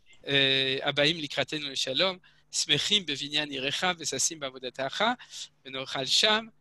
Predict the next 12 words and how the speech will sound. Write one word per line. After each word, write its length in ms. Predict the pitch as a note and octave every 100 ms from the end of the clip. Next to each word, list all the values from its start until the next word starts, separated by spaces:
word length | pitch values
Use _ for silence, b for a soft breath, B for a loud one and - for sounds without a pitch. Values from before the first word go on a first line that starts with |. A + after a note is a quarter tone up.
| _
c'est-à-dire 240 | - C3
au 40 | C3+
Beth 180 | C3+ C#3
Amikdash, 580 | C3 C3 F3+ F#3 F3 F#3 F#3+ _ D3
Min 140 | D3
Azvachim 720 | C#3+ B2+ C3 B2+ G3 G3+ F#3 -
ou 100 | C#3
Min 120 | C3+
Apsachim, 560 | B2+ - B2+ - F3+ D#3
Asher 280 | - C#3+
Igi 160 | C#3 C#3
Adamam, 440 | C3 C3+ D3+ F3